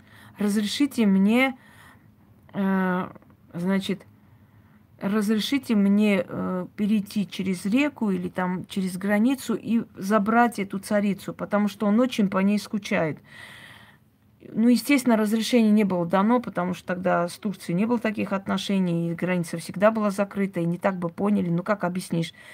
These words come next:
пустите человека там за змеёй, да, высмеяли бы в то время. Э, но в-, её, да, не пустили, к сожалению. Но как она понимала, что вот её царь змеи,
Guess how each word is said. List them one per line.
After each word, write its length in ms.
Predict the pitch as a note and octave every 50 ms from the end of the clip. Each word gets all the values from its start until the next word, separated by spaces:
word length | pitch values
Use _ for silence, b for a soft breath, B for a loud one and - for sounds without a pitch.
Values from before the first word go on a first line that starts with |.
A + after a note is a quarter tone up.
| B B B
пустите 420 | - F3+ - - G#3+ F#3+ - F3+
человека 540 | - - F#3 F3+ F#3 G3 A3 A#3 A#3 G#3 F3+
там 220 | - - E3+ F3
за 120 | E3+ F3+ F3+
змеёй, 540 | F3 F3+ F#3+ F#3+ F3 E3+ D#3+ D3 C3+ - b b b b b b b
да, 180 | - F3 G#3 A3
высмеяли 640 | G3+ G#3+ A#3 A3+ - - F#3 E3+ E3+ E3+ E3+ E3+ E3+
бы 380 | E3 - F3+ E3 D#3+ C#3+ - - _ B B B B B B
в 80 | -
то 120 | - G#3+ F#3
время. 460 | F3 F3+ F#3 F3 E3 E3 D3+ - - b b b b b b b b b b b b _ _ _ _ _ _ _ _ _ _ _ _ _ _ _ _ _ _ _ _
Э, 320 | - F3+ F3+ F#3 F#3 F#3+ F#3+ - - - - _ _ _ _ _ _ _
но 260 | - G#3+ A3 A#3+ B3+ A#3+
в-, 60 | - - - G1+ - -
её, 560 | - F#3+ F3+ G3 G#3+ G3+ G#3+ C4+ C#4+ C#4+ B3+ G3+
да, 240 | F3 G#3 G3+ F3+
не 120 | F3 F#3+ G3+
пустили, 500 | G3 - A3 G3+ - - F#3+ E3+ E3 D#3+
к 80 | E3
сожалению. 680 | - - F3+ E3+ F3+ F#3+ G#3+ C4 D4 C#4+ B3+ A3 F#3 B B B B B B
Но 120 | - G3+ G3
как 260 | G3 B3 B3 B3 -
она 220 | C4 B3 A#3+ A#3
понимала, 580 | A3+ - A#3+ A#3 A#3 A#3 A3+ A3+ G#3+ G3+ F#3+ F3+
что 260 | F3+ - - - F3+
вот 220 | F3+ F#3 F3+ -
её 320 | G3+ F#3+ F#3+ F#3 G3 G3 F#3
царь 420 | F3+ - - - G3+ F#3+ F#3+ F#3
змеи, 560 | E3+ E3+ F3 F#3 F#3+ F#3+ G3 G#3 A3+ A3+ A3+